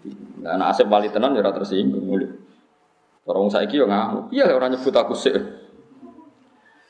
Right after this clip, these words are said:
"Hadza utawi neka ana aras lima ring ingsun bihi kelawan iki lan apa? Napa kula rujuk Asif ya?" Kula ya ora roh. Sama nak rujuk napa kula iku Asif napa Nabi Sulaiman? Apa beda-beda neh?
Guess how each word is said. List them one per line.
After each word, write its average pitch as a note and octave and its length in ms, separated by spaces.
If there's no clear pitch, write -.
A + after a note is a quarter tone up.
"Hadza D3+ 400
utawi D3 320
neka C#3 240
ana C3 240
aras C3 240
lima B2+ 240
ring B2 160
ingsun B2 240
bihi A#2 320
kelawan A2 400
iki A2 160
lan G#2+ 240
apa? - 400
Napa A2+ 240
kula B2 320
rujuk B2 240
Asif A#2 240
ya?" - 160
Kula A2 240
ya G#2+ 80
ora A2 80
roh. A2 200
Sama D#3+ 160
nak F3+ 160
rujuk F3 160
napa F3 120
kula E3+ 240
iku F3 80
Asif D3 280
napa E3+ 240
Nabi D#3 240
Sulaiman? D#3 360
Apa G#2+ 180
beda-beda C#3 540
neh? D3 200